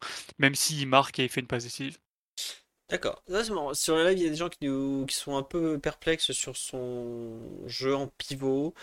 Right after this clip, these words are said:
Speaker 2: Euh, on nous parle aussi du, du fait du, le coffre physique qu'il a, la capacité à, à répéter les efforts et tout, qui est assez impressionnante.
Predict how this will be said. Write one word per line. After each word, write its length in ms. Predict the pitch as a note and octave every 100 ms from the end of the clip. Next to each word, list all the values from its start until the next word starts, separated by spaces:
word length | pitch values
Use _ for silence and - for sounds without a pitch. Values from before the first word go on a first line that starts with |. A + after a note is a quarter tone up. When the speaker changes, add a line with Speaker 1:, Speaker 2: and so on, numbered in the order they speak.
| - - _
Speaker 2:
Euh, 1080 | B2+ B2 B2+ B2 B2+ B2 A#2+ A#2+ A#2+ A#2+ A#2+
on 80 | A#2+ B2+
nous 40 |
parle 160 | B2+ D#3+
aussi 240 | D3+ F3
du, 240 | D#3 -
du 160 | B2+ C3
fait 160 | B2+ D3
du, 300 | C3+ A#2+ A#2
le 160 | A#2+
coffre 480 | - F3+ D#3+ - B2+
physique 320 | - B2+ C3
qu'il 160 | - C#3
a, 100 | C#3
la 80 | B2+
capacité 500 | A#2+ A#2+ - - C#3
à, 280 | B2 A2+ -
à 80 |
répéter 400 | A#2+ B2+ C3 B2+ C#3
les 160 | C3 B2+
efforts 340 | B2 D3+ D3
et 60 | C3+
tout, 140 | -
qui 160 | D3+ A#2
est 80 | A2
assez 240 | A2+ -
impressionnante. 640 | B2 - A#2 A#2+ D#3+ G3